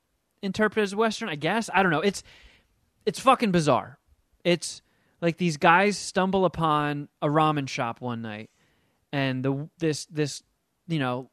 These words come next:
nice lady that runs the shop is kind of on hard times, and her ramen sort of sucks ass.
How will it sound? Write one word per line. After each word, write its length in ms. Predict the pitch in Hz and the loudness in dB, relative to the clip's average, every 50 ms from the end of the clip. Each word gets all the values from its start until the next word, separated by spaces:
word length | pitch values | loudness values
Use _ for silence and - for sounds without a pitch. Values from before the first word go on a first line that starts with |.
| _ _ - | _ _ -6
nice 320 | 165 165 170 170 156 - | -2 0 0 0 0 0
lady 320 | 165 165 165 165 151 151 | 0 2 2 2 2 0
that 160 | 135 139 - 135 | 0 0 0 0
runs 300 | 135 147 147 147 139 131 | 0 0 0 -2 -2 -4
the 80 | 135 | -6
shop 420 | - - - 160 147 143 131 - 135 | -4 0 2 2 2 2 2 -2 -4
is 160 | 127 123 - | -8 -8 -6
kind 220 | - 151 143 143 | -4 -2 -2 -2
of 80 | 135 135 | -2 -2
on 160 | 131 131 131 | -2 -2 -2
hard 260 | 131 139 139 139 127 | 0 0 0 0 0
times, 460 | - 135 131 131 131 131 131 131 120 | -4 -4 -4 -4 -4 -4 -6 -6 -8
and 160 | 120 113 113 113 _ _ _ | -8 -10 -12 -14 _ _ _
her 140 | _ - 147 | _ 0 2
ramen 340 | 147 160 160 156 156 151 143 | 4 4 4 4 2 0 -2
sort 180 | - 156 139 | -2 -2 -2
of 60 | 135 123 | -2 -2
sucks 320 | - - 135 131 - - | -2 -2 -2 -4 -4 -6
ass. 400 | 131 123 120 117 123 120 - - | -6 -6 -6 -8 -12 -14 -16 -20